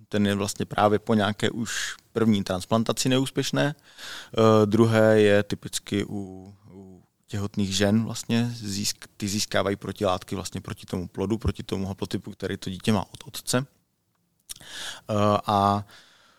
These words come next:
eh, třetí je, jsou krevní transfuze. Vlastně, eh, kdy zase tam může být, a pokud jsou to nějaké krevní transfuze nevyčištěné nebo tak, tak, eh, tam to množství protilátek je jako obrovské, co, co vlastně dostanou. Eh,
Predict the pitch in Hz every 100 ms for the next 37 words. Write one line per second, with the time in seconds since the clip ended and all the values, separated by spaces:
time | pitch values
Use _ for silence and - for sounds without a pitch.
0 | _ _ _ 113 104 110 - 107 107 -
1 | 113 107 101 107 104 92 - 92 85 _
2 | _ 104 98 - 98 92 - 107 98 98
3 | 104 104 95 92 92 92 - 104 104 101
4 | 98 92 98 - 98 107 - - 101 98
5 | 95 107 104 95 98 98 95 101 95 90
6 | 95 - - - 98 95 98 - 104 -
7 | 92 - 104 95 98 92 92 95 - 95
8 | - 101 92 107 101 98 98 92 - 98
9 | 95 - - 101 95 - - 95 - 104
10 | - - - 104 - - 92 - _ _
11 | _ - - - _ 104 98 98 95